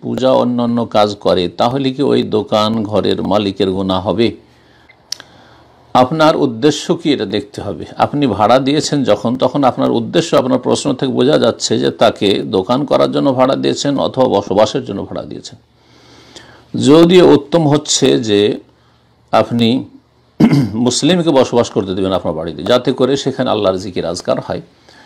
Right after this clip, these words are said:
নেকির কাজ হয়, গুনহার কাজ না হয়, বড় শিরক, বড় কুফরি কমপক্ষে না হয়। <clears throat> আর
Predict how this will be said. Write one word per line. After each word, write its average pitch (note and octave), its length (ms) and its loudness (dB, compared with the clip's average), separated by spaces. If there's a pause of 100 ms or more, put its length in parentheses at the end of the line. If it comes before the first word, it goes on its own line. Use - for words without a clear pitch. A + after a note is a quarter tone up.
(240)
নেকির D#3 480 4 (120)
কাজ G2 160 4 (160)
হয়, F#2+ 260 0
গুনহার F3+ 460 -2
কাজ F#2 220 0 (2750)
না B2 160 6
হয়, G2+ 280 2 (800)
বড় B2 260 4
শিরক, D#3+ 420 0
বড় A#2+ 160 2
কুফরি C3+ 340 0
কমপক্ষে A2 480 -4
না F2+ 200 -2
হয়। A2+ 160 2 (720)
<clears throat> D3 720 2
আর D3 100 -4